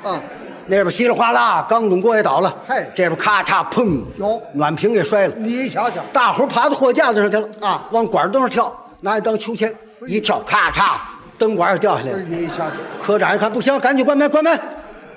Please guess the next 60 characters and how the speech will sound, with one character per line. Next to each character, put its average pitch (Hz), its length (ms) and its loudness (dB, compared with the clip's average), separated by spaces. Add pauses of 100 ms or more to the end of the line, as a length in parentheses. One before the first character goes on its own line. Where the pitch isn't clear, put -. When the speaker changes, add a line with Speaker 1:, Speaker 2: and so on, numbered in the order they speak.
(160)
Speaker 2:
大 214 120 2
伙 220 100 2
儿 - 20 4
一 269 80 2
起 254 100 2
动 262 140 2
手， 240 180 4
逮 202 180 2
猴， 262 180 4
逮。 214 280 2 (260)
Speaker 1:
啊。 190 120 -2 (580)
Speaker 2:
逮 165 200 2
吧， 247 160 2 (580)
逮 180 160 2
俩 208 200 2
多 233 140 2
钟 247 160 -2
头， 214 240 0 (160)
Speaker 1:
哎。 156 260 -8
Speaker 2:
才 196 140 0
逮 165 180 2
着， 202 180 2
抓 220 260 2
伤 214 200 0
好 214 180 2
几 208 40 6
个 190 140 2
人。 196 180 2 (100)
Speaker 1:
你 180 240 -6
瞧 170 200 -4
瞧。 120 80 -10 (960)
Speaker 2:
千 220 200 0
万 214 80 2
公 226 140 0
司 220 220 2
变 220 200 2
破 202 200 0
烂 185 100 0
摊 202 100 0
儿 220 80 0
了。 190 100 -8 (160)
Speaker 1:
哎。 156 220 -6 (280)
Speaker 2:
全 294 260 2
摔， 294 200 2
这 285 160 2
猴 320 220 0
没 330 180 4
用 359 200 4
啊。 240 260 0
Speaker 1:
啊。 202 400 0
Speaker 2:
送 269 200 -2
走 240 120 4
吧， 302 240 4
都 247 140 4
送 240 220 0
给 202 100 4
公 233 140 -2
园 226 200 2
了。 254 80 -4 (380)
Speaker 1:
哦， 123 180 -10